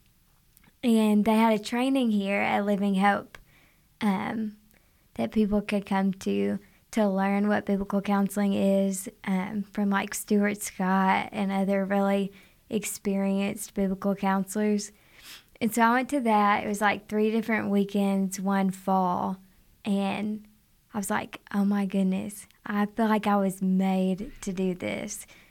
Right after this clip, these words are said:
I remember feeling that way at all of the trainings. So I told Brandy that, I told Bill Wade that, and,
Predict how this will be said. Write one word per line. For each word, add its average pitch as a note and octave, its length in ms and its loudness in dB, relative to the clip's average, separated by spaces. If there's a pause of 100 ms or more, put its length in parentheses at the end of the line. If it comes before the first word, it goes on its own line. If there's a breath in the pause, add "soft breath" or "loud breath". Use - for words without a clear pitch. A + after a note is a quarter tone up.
(140 loud breath)
I G3+ 80 -2
remember G#3 340 4
feeling G3 360 -2
that - 220 0
way - 240 -2
at - 140 -2
all G3 300 2
of F#3+ 160 -6
the F#3+ 400 0
trainings. G#3+ 640 -4
So - 140 -4
I F#3+ 180 0
told F#3+ 460 0 (500 soft breath)
Brandy G#3 460 4
that, G3 460 2
I F#3+ 80 -2
told F#3 360 0
Bill F#3 260 2
Wade F#3 380 0
that, F#3 500 0 (120)
and, F#3 420 0